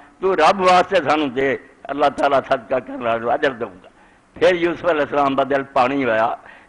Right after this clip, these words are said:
ਵੀ ਇਹ ਸ਼ੇਰਾਂ ਵਰਗੇ ਹੁੰਦੇ ਸੀ ਤੇ ਮੁਤਕੱਬਰ, ਕਿਸੇ ਨੂੰ, ਕਿਸੇ ਸਾਹਮਣੇ ਆਪਣੇ ਖਿਆਲ 'ਚ ਲਿਆਉਂਦੇ ਨਹੀਂ।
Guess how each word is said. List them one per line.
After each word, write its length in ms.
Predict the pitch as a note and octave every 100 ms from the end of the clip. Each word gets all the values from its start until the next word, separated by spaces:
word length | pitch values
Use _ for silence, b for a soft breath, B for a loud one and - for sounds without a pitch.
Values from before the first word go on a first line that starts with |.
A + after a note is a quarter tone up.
| -
ਵੀ 80 | B3+
ਇਹ 100 | A3
ਸ਼ੇਰਾਂ 420 | - D3+ F#3+ G3+
ਵਰਗੇ 240 | F#3+ F#3
ਹੁੰਦੇ 300 | E3+ D#3+ E3+
ਸੀ 100 | D3+
ਤੇ 120 | E3+
ਮੁਤਕੱਬਰ, 560 | D#3+ C#3+ - C#3 D3 B2+ - B B
ਕਿਸੇ 240 | - D3+ F#3+
ਨੂੰ, 160 | F#3
ਕਿਸੇ 520 | C#3 - - D3+ D#3 D3+ B2+ A#2+ A#2 A#2
ਸਾਹਮਣੇ 320 | C3 D#3+ E3
ਆਪਣੇ 300 | D3+ A2+ D3
ਖਿਆਲ 260 | C#3 C3 C#3
'ਚ 80 | C3
ਲਿਆਉਂਦੇ 400 | C3 B2 D#3+ F#3+
ਨਹੀਂ। 140 | F#3